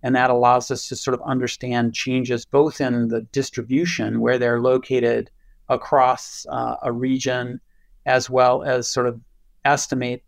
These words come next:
changes in their overall broad abundance. And so we see for some groups that we have good data for, there's evidence of substantial decreases in, in that metric. Uh, for other species, they seem to be doing okay.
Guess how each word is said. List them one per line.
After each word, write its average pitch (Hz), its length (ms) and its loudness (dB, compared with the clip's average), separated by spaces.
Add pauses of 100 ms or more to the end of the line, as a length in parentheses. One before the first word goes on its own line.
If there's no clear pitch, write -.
changes 127 560 -4
in 131 160 -2
their 120 220 -2
overall 120 540 2
broad 127 340 4
abundance. 117 640 -2
And 127 140 -4
so 127 160 2
we 127 100 0
see 143 240 -2
for 135 160 -2
some 131 260 2
groups 135 260 2
that 143 100 -8
we 120 80 -6
have 120 180 -4
good 117 160 -2
data 117 240 -2
for, 120 380 -4 (400)
there's 117 260 0
evidence 120 420 0
of 123 360 -2
substantial 123 920 0 (300)
decreases 135 920 -2
in, 123 320 -4
in 120 160 -4
that 123 220 -4
metric. 127 500 -10 (480)
Uh, 127 160 0
for 175 160 2
other 240 160 0
species, 247 640 -4
they 190 120 2
seem 190 300 -4
to 180 100 -6
be 180 160 -4
doing 170 580 -4
okay. 175 640 -2